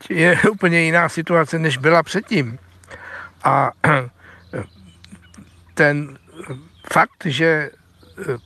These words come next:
být členem nato znamená mít slib od ostatních zemí, že vám přijdou na pomoc, řečeno zhruba,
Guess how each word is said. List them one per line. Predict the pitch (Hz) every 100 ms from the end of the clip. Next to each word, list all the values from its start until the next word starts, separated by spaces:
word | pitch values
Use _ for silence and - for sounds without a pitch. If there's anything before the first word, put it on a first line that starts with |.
| _
být | 143 156 -
členem | 170 175 151
nato | 151 196
znamená | 139 151 165 170 175
mít | 160 147
slib | - 160 - _ _ _ - - - -
od | 131
ostatních | 147 - 165 170 165
zemí, | 123 135 143 160
že | 147 143 135 -
vám | 139 139 135
přijdou | - 156 147
na | 131
pomoc, | 120 143 143 - -
řečeno | 156 143 131 147 135
zhruba, | 110 120 123 139